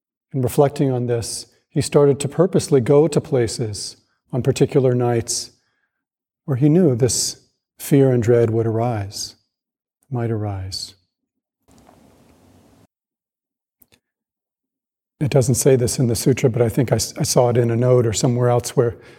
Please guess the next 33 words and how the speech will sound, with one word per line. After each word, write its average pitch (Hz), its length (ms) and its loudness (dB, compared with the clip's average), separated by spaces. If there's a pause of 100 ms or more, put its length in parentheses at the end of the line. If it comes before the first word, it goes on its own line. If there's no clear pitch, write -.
(160)
that 120 280 0 (460)
this 147 240 2
was 147 140 2
from 127 340 -2 (220)
hearing, 151 340 4
like, 131 200 2
the, 143 100 4
the - 180 -4
cry 143 300 4
of 117 100 2
a 120 60 -2
peacock 143 560 0
in 127 80 0
the 117 80 -2
night, 117 480 -4 (960)
hearing 123 260 2
the 117 60 0
snap 123 360 2
of 123 120 0
twigs, 110 720 -2 (1120)
rustle 127 360 2
of 110 140 2
leaves 117 380 0
in 117 80 -2
the 107 80 -4
dark. 110 520 -4 (1500)
And 147 100 -2
so 170 120 0
the 143 100 2
Buddha 143 220 2
says 147 320 2
to 147 120 0
himself, 131 680 -2